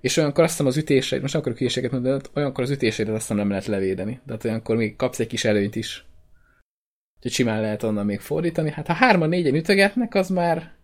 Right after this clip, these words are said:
az már nagyon fáj. A kettő is, de az, a három-négy az már ott. Onnan már nehéz fordítani. Meg hát, ö, nagyon technikai játék.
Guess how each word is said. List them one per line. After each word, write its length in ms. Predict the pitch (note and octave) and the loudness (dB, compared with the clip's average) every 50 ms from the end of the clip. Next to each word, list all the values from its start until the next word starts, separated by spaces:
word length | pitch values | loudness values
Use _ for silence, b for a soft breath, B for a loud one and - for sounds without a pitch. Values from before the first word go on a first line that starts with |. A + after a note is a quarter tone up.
| _ _ - - - _ _ _ _ _ _ _ _ _ _ _ _ _ _ _ _ _ _ _ _ _ _ _ - | _ _ -20 -20 -20 _ _ _ _ _ _ _ _ _ _ _ _ _ _ _ _ _ _ _ _ _ _ _ -8
az 120 | C#3 C3+ | -8 -4
már 140 | C#3 C3 B2+ | -4 -4 -4
nagyon 260 | B2+ A2+ G2+ - - | -2 -4 -4 -4 -6
fáj. 340 | - - - - - - C#3+ - - _ - _ | -8 -10 -8 -8 -8 -8 -10 -12 -18 _ -16 _
A 80 | - D#3+ | -8 -4
kettő 360 | - C#3 - - - G#2 A#2 | -2 -4 -4 -2 -2 -2 0
is, 140 | C#3 D#3 D3+ | 0 0 0
de 160 | D3 B2+ B2+ | -2 -2 -2
az, 140 | A#2+ B2 - - - | -2 -6 -8 -10 -8
a 100 | - B2+ | -6 -4
három-négy 480 | B2 B2+ B2 - - - - - - A2+ | -4 -2 -4 -4 -4 -4 -6 -6 -6 -6
az 140 | - - | -8 -8
már 180 | B2+ C#3 - - | -10 -10 -10 -10
ott. 260 | - - - - - - | -12 -14 -16 -20 -12 -4
Onnan 240 | - D#3+ E3 C#3+ A#2 | -2 0 2 2 2
már 100 | A#2 A#2+ | 2 2
nehéz 260 | A2 - G#2+ G#2+ - | 0 0 0 -2 -4
fordítani. 600 | - - - - - - - - C#3+ C#3+ C#3 - _ _ _ _ _ _ _ _ - _ _ _ _ _ _ _ _ _ _ _ _ _ _ _ _ _ _ _ _ _ _ _ _ _ | -4 -4 -4 -4 -6 -8 -8 -8 -10 -10 -10 -12 _ _ _ _ _ _ _ _ -20 _ _ _ _ _ _ _ _ _ _ _ _ _ _ _ _ _ _ _ _ _ _ _ _ _
Meg 180 | - C#3+ D3 - | -4 -4 -4 0
hát, 280 | - D#3+ C#3+ C#3+ - D#3 | 2 2 2 2 4 4
ö, 300 | D#3 D3+ D3+ D3+ D3+ D3+ D#3+ - | 4 6 6 4 4 2 0 -6
nagyon 380 | - D3 D#3 E3+ E3+ D3 C3 C3 | -8 -2 0 2 4 4 4 4
technikai 460 | C#3+ C3 - C#3 B2+ - B2 A#2 A#2+ | 2 2 2 0 -2 0 2 2 2
játék. 520 | A#2+ A2+ A2 - - - C3+ C3+ - - | 2 0 -2 -4 -4 -6 -6 -6 -6 -14